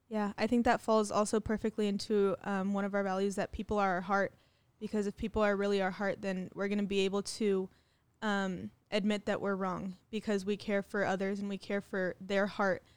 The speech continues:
We care that they don't get hurt, you know? And obviously, like Michael was saying, we're not perfect. We're gonna make mistakes, but every chance we get to, um, apologize, we're gonna do it because people are our heart and we're not gonna, you know, ever intentionally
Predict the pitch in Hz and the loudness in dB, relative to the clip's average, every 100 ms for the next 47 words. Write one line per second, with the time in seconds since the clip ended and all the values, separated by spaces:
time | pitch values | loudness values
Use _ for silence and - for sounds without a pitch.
0 | _ _ 208 202 220 202 - 202 196 202 | _ _ -8 -2 2 2 2 0 0 -2
1 | 202 190 196 185 208 196 196 208 196 185 | -2 -2 0 -2 0 -2 -2 -2 -2 -2
2 | 196 196 208 196 - 196 208 208 - 202 | 0 0 0 -2 -2 -4 0 0 0 2
3 | 196 190 - - - 214 220 - 233 220 | 2 0 -6 -20 -4 2 2 4 2 4
4 | 208 220 220 220 208 208 208 - 202 233 | 0 2 2 4 2 0 -2 2 2 2
5 | - - - _ - 220 208 233 - 233 | -2 -14 -20 _ -2 2 4 4 4 2
6 | 226 226 190 208 214 - - 233 214 196 | 2 0 2 4 4 0 0 2 4 4
7 | 190 _ _ _ _ - 202 196 190 196 | 0 _ _ _ _ -4 0 2 0 -4
8 | - - 196 - 208 214 240 247 269 247 | -10 -8 0 4 4 4 4 6 4 0
9 | - 214 214 208 190 190 180 208 226 220 | -4 -2 0 0 2 2 2 0 -2 0
10 | 226 214 - 202 202 - 190 202 202 202 | 0 0 0 0 0 0 0 0 0 -2
11 | 202 208 202 196 - _ _ 196 196 180 | -2 -4 -2 -4 -8 _ _ -4 -2 -2
12 | 196 202 196 220 202 - 214 208 214 | 0 0 0 -2 -4 -2 -2 0 -4